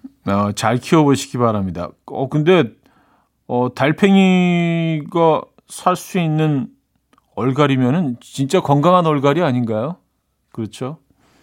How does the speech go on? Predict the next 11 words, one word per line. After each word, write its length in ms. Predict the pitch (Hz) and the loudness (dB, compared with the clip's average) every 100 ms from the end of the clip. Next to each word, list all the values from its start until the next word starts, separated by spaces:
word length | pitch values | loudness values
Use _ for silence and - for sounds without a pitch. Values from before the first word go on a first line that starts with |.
| _ _ _ _ - - - - - | _ _ _ _ -20 -20 -20 -20 -20
아, 140 | - 90 | -8 -4
얼갈이 320 | 87 95 107 | -2 0 -2
김치 460 | 95 87 - 90 - | -2 -8 -8 -12 -12
맛있겠다. 800 | - 82 - 104 95 80 90 107 _ _ _ _ _ - | -12 -12 -10 -10 -8 -10 -10 -14 _ _ _ _ _ -12
이상진님, 640 | 113 107 143 139 131 120 104 | -6 -2 2 2 2 -2 -2
수험생 720 | - 175 185 185 165 180 170 | -2 0 2 2 4 2 2
딸이랑 440 | 175 165 160 175 | 0 2 2 2
영화 260 | 127 127 151 | 2 2 2
보러 180 | 147 143 | 2 2
가는 240 | 139 131 | 2 2
길이에요. 400 | 117 110 110 120 | 0 -2 -2 -4